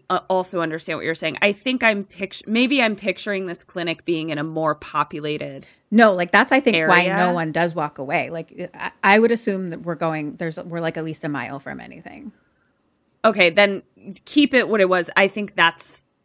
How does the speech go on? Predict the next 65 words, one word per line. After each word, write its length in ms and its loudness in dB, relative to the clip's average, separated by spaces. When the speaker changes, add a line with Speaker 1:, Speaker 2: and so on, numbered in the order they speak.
Speaker 1:
if, 160 -2
if 180 0
I 380 4
could 240 -6
see 400 -2
that 160 2
there 160 0
wasn't 340 -2
a 40 -4
lot 180 -4
around, 560 -4
then 280 -4
no, 200 -2
I 100 0
wouldn't 260 -8
be 80 -12
Speaker 2:
Yeah. 240 2
Speaker 1:
screaming. 240 -18
Speaker 2:
I 60 6
mean, 120 6
Speaker 1:
I 20 6
Speaker 2:
I 60 4
think 40 2
Speaker 1:
think 100 2
I 40 4
Speaker 2:
that's 80 0
why 140 0
Speaker 1:
was, 100 -4
Speaker 2:
no 160 0
one 160 -4
Speaker 1:
yeah. 100 -8
Speaker 2:
just 260 -10
walks 280 -8
on 100 -14
foot 300 -10
away. 420 -10
That's 180 -2
why 100 -2
they're 120 -2
always 160 -6
like, 120 -8
"You 40 -16
need 120 -4
Speaker 1:
Right. 60 -2
Speaker 2:
to 60 -6
drive 420 0
to 100 -12
the 80 -6
sheriff's 340 -6
station. 540 -14
Speaker 1:
Right. 240 -2
Speaker 2:
Go 120 -2
get 200 -12
some 100 -14
help." 80 -6
Speaker 1:
Right. 220 -4
Yeah. 140 -6
Okay. 100 4
Speaker 2:
Um, 480 -4
Speaker 1:
Fair 120 6
enough. 300 -8
Half 220 -2
point's 260 -14
fair. 180 -20
Speaker 2:
She 880 -4